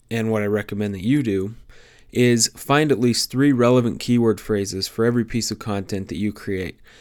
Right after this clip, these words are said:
That doesn't take much time to do at all. You can do that in five or ten minutes, you know, per article or per piece of content, whatever it may be. And over time, this will dramatically increase the amount of free traffic that you get from the search engines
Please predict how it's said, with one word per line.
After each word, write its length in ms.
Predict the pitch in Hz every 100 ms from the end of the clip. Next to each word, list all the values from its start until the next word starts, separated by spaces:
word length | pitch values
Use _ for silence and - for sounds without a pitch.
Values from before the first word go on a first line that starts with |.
| - -
That 200 | 123 127
doesn't 200 | 127 120
take 240 | 123 110
much 260 | 113 113 -
time 220 | 117 110
to 80 | 104
do 160 | 104
at 80 | 101
all. 180 | 101 104
You 140 | 98
can 160 | - 107
do 160 | 104
that 260 | 98 98 95
in 260 | 101 101 95
five 320 | - 110 110
or 80 | 107
ten 300 | 104 110 101
minutes, 460 | 107 104 - - - _ _ _ _
you 160 | - 101
know, 120 | 95
per 320 | - 123 113
article 460 | 104 107 104 - 101
or 200 | 95 90 _ _ _ -
per 400 | 117 107 101 98
piece 280 | - 110 -
of 80 |
content, 540 | - 107 101 101 104 -
whatever 280 | 98 98 92
it 80 |
may 160 | 95 95
be. 300 | 98 98 95 _ _ - - - - -
And 100 | 120
over 220 | 143 135
time, 400 | 107 135 131 120
this 200 | 127 -
will 60 | 120
dramatically 680 | 110 104 107 110 113 110
increase 440 | 98 - 131 123 -
the 140 | 113
amount 220 | 104 104
of 80 | 101
free 220 | - 127
traffic 560 | - 127 113 110 101 95
that 80 | 95
you 140 | 104
get 160 | 104 -
from 120 | 95
the 60 |
search 380 | 95 - 127 127
engines 480 | 104 95 92 95 -